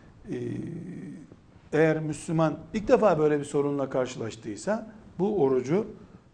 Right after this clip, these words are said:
tekrar etmesinde fayda var. Kefaret yok. Tıp devreye girince kefaret kalktı zaten. Yani tıp nedeniyle oruç bozmaktan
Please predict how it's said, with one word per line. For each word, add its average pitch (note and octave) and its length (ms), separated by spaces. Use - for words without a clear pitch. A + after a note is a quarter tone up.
tekrar D#3+ 400
etmesinde B2 720
fayda B2+ 340
var. G3 160
Kefaret E3+ 520
yok. - 340
Tıp - 280
devreye F#3+ 400
girince A3 440
kefaret F#3 560
kalktı C3 380
zaten. - 380
Yani A2 180
tıp D3+ 300
nedeniyle B2 760
oruç D#3+ 380
bozmaktan A#2 680